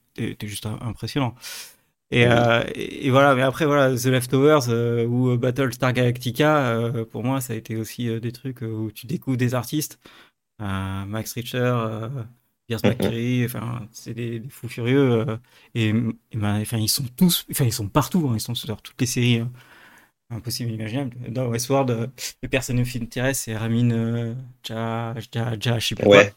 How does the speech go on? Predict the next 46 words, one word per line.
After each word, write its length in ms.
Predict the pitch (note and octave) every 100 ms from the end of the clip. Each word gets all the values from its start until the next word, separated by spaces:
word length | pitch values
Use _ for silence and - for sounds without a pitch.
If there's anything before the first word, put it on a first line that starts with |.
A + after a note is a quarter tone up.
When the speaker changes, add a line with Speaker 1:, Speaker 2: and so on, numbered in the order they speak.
| -
Speaker 2:
je 80 | G#2
me 60 |
risque 220 | G2 -
pas 120 | G#2+ A#2+
à 20 |
le 40 |
prononcer, 460 | A2 G#2+ G2+ - B2+
mais 120 | A#2
oui. 180 | G2+ G#2 - C3
Speaker 1:
Euh, 240 | A#2+ A#2
mais 140 | A#2 A#2+
voilà, 220 | D3+ D#3
enfin, 180 | C#3 B2+
c'est, 180 | - B2
et, 480 | B2 A#2+ B2+ C3 B2 F4 _ -
et 80 | A#2+
en 60 | G#2+
fait, 240 | E3 E3
euh, 120 | A#2+
derrière, 400 | A2+ A#2 B2+ E3
euh, 300 | A#2+ G#2+ G#2
quand 200 | G#2+ G#2 -
tu 100 | -
te... 80 | -
enfin, 180 | A2+ A2+ -
quand 120 | A2+
je 80 | A2+
regarde 220 | B2 B2
mes, 260 | A#2 A2+ B2 - -
<laughs> 240 | - E3+ -
mes, 240 | B2 A#2
euh, 380 | A2 A2+ A2 A2 B2 B2 - _ _ _ - - _ _
mes 360 | A2+ A2 A2 A2
listes 260 | A2 C3+
de 160 | B2+ C3
sé-, 360 | B2 C3 C3 B2
de 140 | B2
musique 360 | B2 B2 B2+ B2
que 120 | A#2+
j'ai, 220 | A#2 B2
euh, 300 | A2+ G#2+ A2
genre, 220 | G#2 A2+
euh, 220 | G#2+ A2
dans 160 | A2 A#2+
ma, 220 | G#2+ A2
dans 80 | G#2+